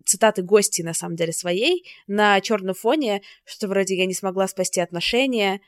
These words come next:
э, я чувствую себя одиноко. Это просто, на самом деле, были цитаты из нашего разго-, из нашего разговора с гостей, с которым я это делала. И хотя там даже понятно было, что это подкаст,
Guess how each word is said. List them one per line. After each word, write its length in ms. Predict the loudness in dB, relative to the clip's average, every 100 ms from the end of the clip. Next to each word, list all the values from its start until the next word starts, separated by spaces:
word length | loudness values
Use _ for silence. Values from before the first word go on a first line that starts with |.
| -20
э, 500 | -8 -4 -2 0 0
я 180 | 2 2
чувствую 340 | 0 -4 -4
себя 240 | -4 0 0
одиноко. 680 | 2 4 4 4 2 0 -2 -10 0
Это 160 | 2
просто, 260 | 4 2 2
на 80 | 0
самом 160 | 2
деле, 140 | 2 0
были 140 | -2
цитаты 540 | -6 0 2 4 4 2 -4
из 100 | -4
нашего 280 | -2 0 -2
разго-, 320 | -2 -2 -2
из 100 | -2
нашего 340 | -2 -2 -2 -4
разговора 420 | 2 4 4 2
с 60 | 4
гостей, 500 | 4 4 -2 -6 -8
с 60 | -6
которым 280 | -4 -2 0
я 120 | 0
это 120 | 0
делала. 420 | 0 0 -2 -8 -14 _ _ _ _ _ _ _ _ _ -20 -18 2
И 140 | 4
хотя 240 | 6 4 4
там 100 | 4
даже 220 | 2 4
понятно 320 | 2 2 0
было, 160 | 0 0
что 100 | -4
это 100 | -4
подкаст, 600 | -6 0 0 0 -4